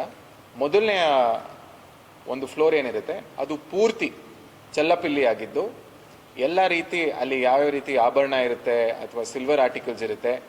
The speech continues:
ಪ್ರತಿಯೊಂದನ್ನು ಯಾರೊಬ್ರು ತೊಗೊಂಡೋಗಿರೋ ಥರ ನಮಗೆ ಮೇಲ್ನೋಟಕ್ಕೆ ಕಂಡು ಬರುತ್ತೆ. ಆ ಸಮಯದಲ್ಲಿ ಎಷ್ಟು ಮೌಲ್ಯ, ಎಷ್ಟು ಅಂದಾಜು, ಎಷ್ಟು ಹೋಗಿದೆ ಅಂತ ಹೇಳಿ ನಮಗೆ ಆ ಸಮಯಕ್ಕೆ ಗೊತ್ತಿರೋದಿಲ್ಲ. ಆನಂತರ ಮೊದಲನೇ ಮಹಡಿಯಿಂದ ಎರಡನೇ ಮಹಡಿಗೆ ಹೋದರೆ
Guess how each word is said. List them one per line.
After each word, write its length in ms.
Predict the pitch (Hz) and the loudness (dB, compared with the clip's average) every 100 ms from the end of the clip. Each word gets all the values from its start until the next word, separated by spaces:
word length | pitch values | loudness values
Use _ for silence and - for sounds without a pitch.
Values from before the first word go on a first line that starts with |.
| - - - | -20 -20 -6
ಪ್ರತಿಯೊಂದನ್ನು 840 | 151 - 226 190 160 156 240 277 - - - | -4 0 0 0 -2 -6 -6 -8 -12 -20 -4
ಯಾರೊಬ್ರು 400 | 131 156 147 170 | 0 2 0 -2
ತೊಗೊಂಡೋಗಿರೋ 540 | - 127 156 143 127 | -2 -2 0 -2 -2
ಥರ 180 | 120 127 175 254 269 | -2 0 -2 -2 -10
ನಮಗೆ 280 | 131 131 185 | -12 -6 -6
ಮೇಲ್ನೋಟಕ್ಕೆ 640 | 190 127 147 143 120 151 202 | -4 -2 -2 -2 -6 -8 -8
ಕಂಡು 260 | - 120 | -8 -6
ಬರುತ್ತೆ. 500 | 107 107 - - - - - - - | -4 -6 -6 -16 -18 -20 -20 -20 -6
ಆ 100 | 127 | -2
ಸಮಯದಲ್ಲಿ 500 | 170 175 165 160 160 | -2 -2 -4 -4 -2
ಎಷ್ಟು 380 | 170 123 - 160 | -2 -2 -4 -6
ಮೌಲ್ಯ, 300 | 139 127 123 | -2 -2 0
ಎಷ್ಟು 460 | 127 120 120 - 143 | -2 -2 -6 -4 -2
ಅಂದಾಜು, 680 | 120 120 120 110 117 117 - | -2 2 2 2 -6 -8 -6
ಎಷ್ಟು 300 | 120 - 170 | -8 -8 -6
ಹೋಗಿದೆ 320 | 135 127 120 | -4 -2 -2
ಅಂತ 160 | 113 113 | -4 -6
ಹೇಳಿ 300 | 104 104 180 | -8 -8 -8
ನಮಗೆ 260 | 190 135 | -10 -8
ಆ 80 | 110 | -8
ಸಮಯಕ್ಕೆ 360 | 113 113 113 160 | -8 -12 -12 -10
ಗೊತ್ತಿರೋದಿಲ್ಲ. 560 | 123 104 107 101 101 - - - - - - - - | -8 -8 -8 -12 -16 -20 -20 -20 -20 -20 -20 -16 -4
ಆನಂತರ 400 | 139 175 175 175 | 0 0 -2 -2
ಮೊದಲನೇ 340 | 135 139 175 | -2 -4 -4
ಮಹಡಿಯಿಂದ 440 | 165 151 151 156 156 | -2 0 0 -2 -2
ಎರಡನೇ 360 | 120 123 143 | 0 -2 -4
ಮಹಡಿಗೆ 420 | 143 127 120 113 | -10 -10 -10 -10
ಹೋದರೆ 380 | 107 107 135 208 | -12 -12 -12 -14